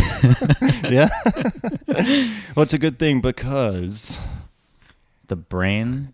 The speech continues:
Speaker 2: is eighty percent water. That's crazy.
Speaker 1: Okay, that's a lot.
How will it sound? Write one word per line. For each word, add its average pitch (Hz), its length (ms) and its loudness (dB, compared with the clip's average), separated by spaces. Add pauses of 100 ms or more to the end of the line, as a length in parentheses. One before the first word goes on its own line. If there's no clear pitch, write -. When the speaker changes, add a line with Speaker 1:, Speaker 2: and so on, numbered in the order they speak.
Speaker 2:
is 110 260 -2 (140)
eighty 113 420 -4 (160)
percent 98 680 -4 (280)
water. 78 460 -6 (180)
That's 135 160 0
crazy. 95 420 -2 (220)
Speaker 1:
Okay, 101 180 -4
that's 110 260 0
a 98 60 2
lot. 80 340 -4